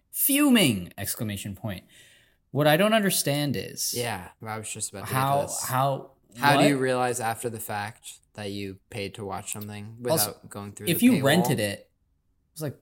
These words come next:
Speaker 1: what, four bucks?
Speaker 2: Fuming?
Speaker 1: Like, you're, like, that pissed off?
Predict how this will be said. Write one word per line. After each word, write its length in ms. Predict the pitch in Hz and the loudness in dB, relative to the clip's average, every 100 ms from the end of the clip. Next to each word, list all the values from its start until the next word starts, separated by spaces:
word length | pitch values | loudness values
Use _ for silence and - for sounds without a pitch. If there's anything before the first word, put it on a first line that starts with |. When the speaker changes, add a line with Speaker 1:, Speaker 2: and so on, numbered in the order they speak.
| _ | _
Speaker 1:
what, 240 | 135 113 - | -12 -10 -10
four 380 | - 104 110 117 | -8 -4 -2 -2
bucks? 680 | - 123 165 - - - - _ _ _ - | -4 -8 -8 -8 -10 -12 -20 _ _ _ -6
Speaker 2:
Fuming? 720 | - 160 156 175 180 196 190 - | -4 0 2 4 4 0 -6 0
Speaker 1:
Like, 180 | 127 123 | 2 4
you're, 140 | 143 | 4
like, 360 | 139 117 104 101 | 6 4 0 4
that 340 | 120 123 - | 8 8 6
pissed 300 | 131 120 - | 0 0 0
off? 340 | 107 120 143 | -2 -2 -6